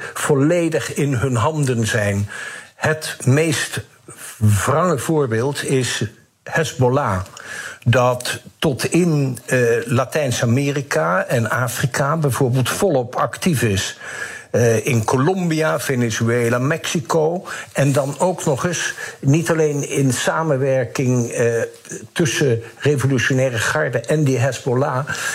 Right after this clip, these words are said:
maar die tentakels gaan dus ook verder in de richting van, schrik niet, eh, drug-, drugskartels. En dat betreft niet alleen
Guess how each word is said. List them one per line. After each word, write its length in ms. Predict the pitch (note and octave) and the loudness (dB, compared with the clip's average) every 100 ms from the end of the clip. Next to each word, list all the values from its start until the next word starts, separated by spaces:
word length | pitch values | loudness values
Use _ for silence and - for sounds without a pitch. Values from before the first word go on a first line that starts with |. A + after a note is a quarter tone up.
| - | -2
maar 220 | B2+ C#3 | 0 2
die 180 | B2 C#3 | 2 0
tentakels 680 | - C3+ - F3 E3 D3+ C#3 | 0 0 0 0 0 0 -2
gaan 260 | - C#3 | 0 2
dus 240 | C3 A#2 - | 2 2 2
ook 240 | D#3+ D3+ | 0 0
verder 480 | - E3+ C3+ C#3 C#3 | 0 2 2 0 0
in 120 | D#3+ | 0
de 100 | C#3 | 0
richting 420 | C#3 C#3 - C#3 | 0 -2 -2 -2
van, 300 | A#2 C3+ C#3 D3 - - | 0 0 0 -4 -8 -10
schrik 420 | - - C#3+ A2+ | -6 0 0 2
niet, 380 | C#3 C#3+ - - | 2 2 0 -2
eh, 100 | - B2 A#2 | 0 2 2
drug-, 400 | D3 E3+ - - | 0 0 -4 -4
drugskartels. 1500 | - A2 D#3+ E3+ - - - G#2 - C#3+ G2 F2 F2 - - - - - - - - | 0 2 2 0 -4 -2 0 -2 0 0 0 -2 -4 -6 -8 -14 -18 -18 -18 -20 -6
En 160 | - C3 | 0 2
dat 280 | D#3 - - | 2 -2 -2
betreft 520 | B2 G#2+ A2 D#3+ - | 0 0 0 0 2
niet 220 | D#3 E3 D3 | 0 2 2
alleen 480 | C#3 C3 A#2+ G#2+ | 2 2 2 -2